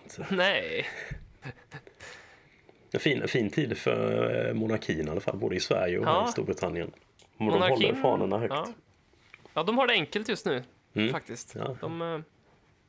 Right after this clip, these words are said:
Speaker 1: Tar
Speaker 2: ja.
Speaker 1: vi uppa dem.
Speaker 2: Länge leve kungen, får vi säga då,
Speaker 1: <laughs>
Speaker 2: som
Speaker 1: Ja.
Speaker 2: avslutning. Och, eh, drottningen av England.
Speaker 1: Ja, ja, hon lär leva länge i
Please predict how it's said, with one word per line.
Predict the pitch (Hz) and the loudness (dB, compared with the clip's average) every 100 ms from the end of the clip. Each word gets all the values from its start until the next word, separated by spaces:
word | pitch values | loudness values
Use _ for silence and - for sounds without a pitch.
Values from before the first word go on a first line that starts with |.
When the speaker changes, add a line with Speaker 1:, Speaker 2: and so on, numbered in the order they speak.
| _ _ _ | _ _ _
Speaker 1:
Tar | - | 0
Speaker 2:
ja. | 147 | 2
Speaker 1:
vi | 190 | 0
uppa | - - 98 | -2 0 2
dem. | 92 - - _ - - _ _ - | 2 -6 -20 _ -20 -20 _ _ -4
Speaker 2:
Länge | 175 180 170 | 0 2 2
leve | 185 156 143 | 4 4 2
kungen, | 139 - 147 113 127 185 113 - | 0 -2 -2 0 -2 -2 -2 -2
får | 160 | -2
vi | 160 | -4
säga | 160 156 | -2 0
då, | 117 - | 0 -4
Speaker 1:
<laughs> | - | -4
Speaker 2:
som | - 139 131 | -2 0 0
Speaker 1:
Ja. | |
Speaker 2:
avslutning. | 151 139 123 120 113 - | 0 -2 -8 -6 -8 -4
Och, | 143 - - | -6 -4 -2
eh, | 147 143 | 0 0
drottningen | 147 160 - 143 135 | 0 -2 -2 0 2
av | 135 | 2
England. | 135 120 117 - - - - - - - | 0 0 -4 -6 -16 -20 -20 -20 -20 -4
Speaker 1:
Ja, | 101 101 101 | -2 0 0
ja, | |
hon | 92 107 | 0 0
lär | 107 95 | 0 0
leva | 107 92 95 | 0 0 -2
länge | 110 | -4
i | 85 | -6